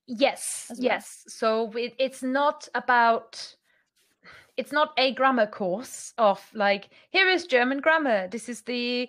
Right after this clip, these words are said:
Speaker 1: accusative, blah, blah, blah. Um,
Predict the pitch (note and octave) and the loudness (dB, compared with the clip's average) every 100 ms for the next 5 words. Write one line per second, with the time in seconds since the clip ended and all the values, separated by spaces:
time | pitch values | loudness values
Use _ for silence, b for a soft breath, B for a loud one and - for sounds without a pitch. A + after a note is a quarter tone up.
0 | b b b C4 C4 E4+ C4+ - G#3 F#3 | b b b -4 0 -2 -2 -8 -10 -10
1 | - G3+ A#3 B3 D4+ A3 B B B B | -6 -4 -2 2 4 4 B B B B
2 | A3 A3+ A#3 | 0 0 -2